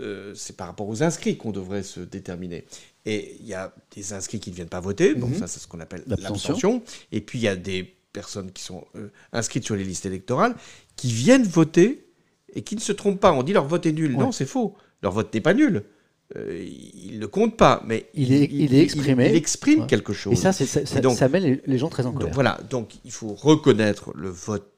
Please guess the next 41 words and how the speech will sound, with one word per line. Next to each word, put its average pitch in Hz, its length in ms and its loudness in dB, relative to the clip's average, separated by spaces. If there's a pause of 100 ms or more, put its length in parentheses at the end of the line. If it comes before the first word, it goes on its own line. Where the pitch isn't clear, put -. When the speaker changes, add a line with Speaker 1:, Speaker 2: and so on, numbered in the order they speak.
Speaker 1:
blanc 98 580 -4 (200)
et 92 120 -10
nul 196 300 0
pour - 160 -2
Speaker 2:
Ouais. 110 80 0
Speaker 1:
ce 190 60 -4
qu'il - 260 -6
est, 196 180 4 (220)
c'est-à-dire 107 480 -4
un 107 100 -6
vote 151 300 0
exprimé. - 380 -6
Alors, 64 140 -14 (160)
quelle 196 180 6
est 190 80 8
la, 135 80 2 (300)
la 107 60 -12
seule 175 220 0
réserve 151 420 2
que 127 80 -8
l'on 120 120 -4
peut 135 220 -8
avoir, 101 360 -2
Speaker 2:
Dites. 160 280 -2 (240)
Speaker 1:
euh, - 160 -8 (120)
que 92 100 -14
je 85 120 -14
vais, 92 300 -4
euh, - 240 -10 (240)
évoquer ? 87 440 -10 (420)
C'est - 220 -4
qu'à, - 200 -2
à 139 120 -2
ce - 120 -4
moment-là, 147 220 2
par 104 140 -6
exemple, 101 220 -6
prenons 147 200 6
une 123 80 4
élection 117 320 -2
présidentielle. 101 720 -8